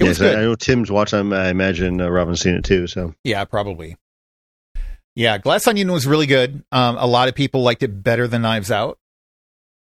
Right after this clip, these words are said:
Speaker 1: Okay.
Speaker 2: So that's good.
Speaker 1: I, I still just don't understand that whole, you know, it, it's a, oh, sequel to Knives Out, but I'm like, it doesn't really need a sequel. Is it, you know, is it,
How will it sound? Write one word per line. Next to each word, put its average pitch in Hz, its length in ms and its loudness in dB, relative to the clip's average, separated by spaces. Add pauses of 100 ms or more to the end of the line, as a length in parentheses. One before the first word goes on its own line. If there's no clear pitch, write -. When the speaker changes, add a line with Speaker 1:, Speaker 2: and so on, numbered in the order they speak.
(340)
Speaker 1:
Okay. 143 300 -2 (140)
Speaker 2:
So 110 400 -2 (140)
that's 113 260 -8
good. 123 240 -4 (600)
Speaker 1:
I, 175 360 2 (100)
I 180 120 0
still 165 320 0
just - 180 -6
don't 120 140 -2
understand 107 460 -2
that 95 100 -2
whole, 92 600 -2 (920)
you 104 160 -2
know, 92 60 -2
it, 101 300 -2
it's 101 220 -2
a, 95 160 2
oh, 131 120 2
sequel 208 280 2
to 143 100 2
Knives 156 280 0
Out, 160 100 2
but 120 60 -2
I'm 113 80 0
like, 113 140 0
it 127 140 -8
doesn't 135 200 -4
really 127 200 -2
need 123 120 2
a 85 40 -2
sequel. - 640 -2
Is - 160 -6
it, - 120 -6
you 104 160 2
know, 87 140 2
is 95 140 2
it, 98 240 -2